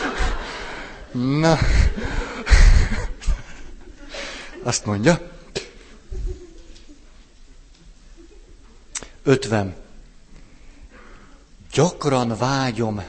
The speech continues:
más életre, aztán minden marad a régiben. Na, ez is ismerős. Nekem legalábbis. Hát, elhatározom, vagy nem határozom el, de biztos, hogy nem,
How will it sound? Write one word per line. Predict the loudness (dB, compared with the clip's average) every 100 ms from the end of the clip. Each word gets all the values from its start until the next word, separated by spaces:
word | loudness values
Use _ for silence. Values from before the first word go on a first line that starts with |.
| -10
más | -4 -4 -4 -6 -8 -8
életre, | -4 -2 -2 -4 -6 -8 -6 -6 -8 -12 -20 -20 -20 -20 -20 -20 -14
aztán | -8 -8 -6 -6 -8
minden | -6 -6 -4 -4 -4 -6
marad | -8 -8 -10
a | -12
régiben. | -12 -12 -14 -16 -16 -14 -16 -18 -20 -20 -20 -20 -20 -20 -20
Na, | -12 -10 -8 -8 -6
ez | -6 -6
is | -8
ismerős. | -8 -10 -10 -8 -8 -10 -12 -16 -20 -20 -20 -14
Nekem | -4 -2 0 0
legalábbis. | -2 -6 -8 -10 -12 -12 -12 -14 -18 -18 -18 -18 -18 -20 -20 -20 -16
Hát, | -16 -16 -20 -20 -20 -20 -20 -18 -8
elhatározom, | -6 -2 -4 -2 -2 -2 -2 -2 -4 -6
vagy | -8 -4
nem | -2
határozom | -2 -2 -2 -2 -2 -2 -2
el, | -2 -4
de | -4
biztos, | -6 -6 -6
hogy | -4
nem, | -2 -2